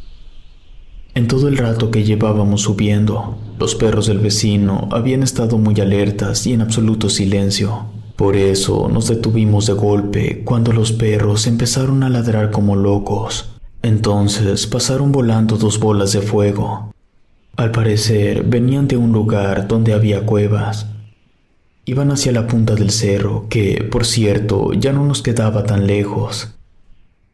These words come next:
Yo empecé a sentirme muy nervioso,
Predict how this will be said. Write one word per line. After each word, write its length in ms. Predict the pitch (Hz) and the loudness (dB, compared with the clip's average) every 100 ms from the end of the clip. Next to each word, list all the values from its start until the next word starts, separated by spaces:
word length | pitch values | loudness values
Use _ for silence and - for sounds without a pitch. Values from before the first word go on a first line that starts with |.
| _ _ - | _ _ -4
Yo 200 | 117 135 | -2 0
empecé 340 | 135 135 123 | 0 -2 0
a 60 | 120 | 0
sentirme 500 | 113 113 113 113 104 | 0 0 0 2 2
muy 160 | 104 | 2
nervioso, 760 | 101 98 104 104 101 110 - | 2 0 0 0 0 -4 -6